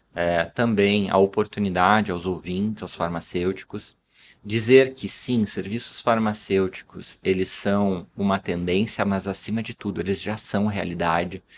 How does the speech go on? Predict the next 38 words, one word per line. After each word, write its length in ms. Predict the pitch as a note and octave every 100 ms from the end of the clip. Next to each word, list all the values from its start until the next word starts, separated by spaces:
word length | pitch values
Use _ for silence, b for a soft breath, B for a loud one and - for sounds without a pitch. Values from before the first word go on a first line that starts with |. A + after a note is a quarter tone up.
| B B
Se 140 | - G2+
você 200 | G#2+ C3
tá 100 | C#3+
postergando 960 | C3+ - B2 G#2+ G2+ G#2+ A2+ G#2+ F#2+
isso, 380 | G2 G2+ F#2+ -
se 80 | F2
você 320 | G2 G2 A2
tava 400 | - G#2+ A2+ A2
considerando 1000 | - D3 D3+ - B2 A2+ G#2 A#2+ A#2+ A2
e 40 | -
tá 80 |
deixando 360 | G#2 G#2 G#2+ G2+
pra 120 | G2
depois, 520 | F#2 F#2 G2+ G#2 - - b b b b b -
pare 260 | G#2+ A#2
pra 140 | B2 A2+
pensar 400 | A2+ G#2 - G2+
que 100 | -
você 180 | G2+ G2+
pode 260 | - F#2+
estar 140 | - G2
deixando 320 | F#2+ - G2
uma 140 | G2
excelente 480 | G2 G2 F#2 C#3+ -
oportunidade 680 | D3 C#3 - A2+ F#2+ F#2 F2+
de 80 | E2+
negócios 640 | E2 D#2+ E2+ F#2+ - - - B B
e 100 | A#2+
talvez 640 | - A2+ G2 G2 C3 C3+
a 60 | B2
resposta 720 | B2 A2 - - B2 C3 -
pra 140 | C3 A2+
você 260 | A2 -
sair 440 | A2 - G2+ G2+ A2+
do 140 | A2
mar 300 | G#2 G2 G#2
vermelho, 720 | G2+ G#2 G2 G2+ G2 E2+ E2 - _ _ _ _ _ _ _ _
né? 500 | F2+ E2+ F2+ G#2 B2